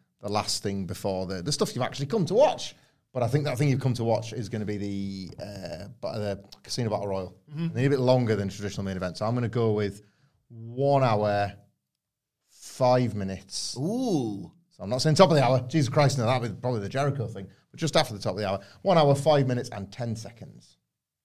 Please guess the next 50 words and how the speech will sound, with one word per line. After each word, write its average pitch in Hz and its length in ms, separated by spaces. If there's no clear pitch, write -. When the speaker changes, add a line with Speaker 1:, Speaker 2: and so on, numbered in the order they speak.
Speaker 2:
I 147 80
don't 120 260
know 101 160
anymore. 101 500
I, 139 120
there's 151 200
no 226 160
point 135 240
me 107 60
using 107 180
any 107 140
strategy 120 460
'cause 101 100
whatever 151 260
I 101 80
go 107 220
for 92 220
is 92 120
pointless. - 440
Speaker 1:
Oh. 87 260
Speaker 2:
So 151 160
I'll 147 160
Speaker 1:
Oh, - 40
Speaker 2:
go. 180 120
Speaker 1:
yeah, 147 280
all - 160
right. 139 100
You're - 100
doing 107 140
good. 92 120
Speaker 2:
I'll 185 160
go. 110 420
Speaker 1:
You've - 80
fifty 156 240
million 127 240
listeners 247 240
on 98 80
this 87 100
podcast. - 320
Speaker 2:
Oh, 208 180
thanks. 147 200
Yeah. 113 60
Uh, 98 220
thank 117 200
you - 40
to - 80
everyone, 76 220
by - 100
the - 60
way. - 80